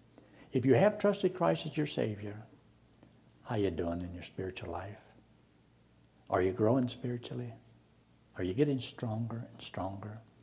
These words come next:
Did you know that you have within you the Holy Spirit to teach you, to lead you, to guide you, and helping you to do everything he wants you to do?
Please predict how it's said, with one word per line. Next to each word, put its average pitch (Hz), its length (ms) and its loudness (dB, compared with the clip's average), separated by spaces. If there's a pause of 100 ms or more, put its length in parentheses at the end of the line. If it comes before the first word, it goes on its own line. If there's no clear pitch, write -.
(500)
Did 123 160 4
you 139 100 6
know 139 220 6
that 127 200 4
you 123 120 6
have 117 320 0
within 113 300 2
you 120 140 4
the 113 140 2
Holy 107 340 0
Spirit 110 540 -2 (760)
to - 140 -16
teach 107 280 2
you, 113 140 0
to 113 140 -6
lead 101 280 0
you, 113 80 2
to 110 120 -4
guide 98 420 -4
you, 110 240 -6 (720)
and 101 320 0 (560)
helping 139 380 4
you 143 80 4
to 135 100 6
do 120 300 4
everything 160 520 0
he 143 140 0
wants 143 280 0
you - 100 -12
to 160 60 -8
do? 101 240 -6